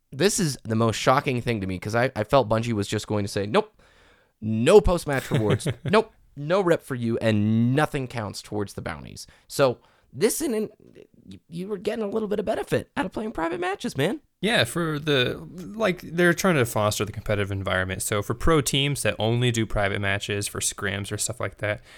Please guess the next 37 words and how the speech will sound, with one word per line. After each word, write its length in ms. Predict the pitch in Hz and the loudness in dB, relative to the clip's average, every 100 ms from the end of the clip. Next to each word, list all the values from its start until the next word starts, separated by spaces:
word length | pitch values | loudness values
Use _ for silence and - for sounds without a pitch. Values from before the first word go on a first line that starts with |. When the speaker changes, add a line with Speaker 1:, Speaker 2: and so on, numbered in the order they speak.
| - | -4
Speaker 2:
they 80 | - | 0
still 160 | 113 160 | 2 4
have 100 | 131 | 4
a 40 | |
sense 320 | 110 117 110 | 2 0 0
of 140 | 104 - | -4 -6
progress 800 | - 95 90 - - - - - | -2 0 -2 -4 -8 -8 -12 -12
towards 560 | - 104 98 95 92 - - | -12 -8 -6 -6 -8 -12 -8
whatever 540 | 104 98 95 - - - - | -4 -4 -6 -8 -14 -14 -10
they're 360 | 104 92 95 - | -8 -6 -10 -12
going 240 | 98 95 | -10 -10
for. 260 | 104 - - _ _ _ _ _ _ _ 180 | -12 -12 -14 _ _ _ _ _ _ _ -12
Speaker 1:
Mm-hmm. 200 | 117 185 - _ - _ _ | -10 -10 -12 _ -20 _ _
And 260 | 135 143 143 | 2 4 2
just 180 | 165 - | -4 -4
to 60 | |
note, 280 | 135 135 - _ _ - | 0 0 0 _ _ -14
if 80 | - | -4
you 40 | - | -2
guys 140 | - | -2
don't 240 | 151 170 | -2 -4
buy 200 | - 113 | 0 0
Rise 300 | 120 117 127 | 2 0 -2
of 80 | 165 | 0
Iron 320 | 131 123 160 185 _ - | 2 2 0 -6 _ -4
and 120 | 113 | 0
you're 120 | 107 | 0
on 300 | 101 117 131 - _ _ _ | 0 -2 -4 -10 _ _ _
current 280 | - 127 127 | -4 -2 2
gen 180 | 127 123 | 2 2
consoles, 460 | 120 117 151 160 | 2 2 0 -2
X 240 | - 113 - | -2 -2 0
one 220 | 117 127 | 2 2
or 60 | 123 | 2
P 180 | - | 0
S 100 | 117 | -2
four, 280 | - 113 139 | 2 0 0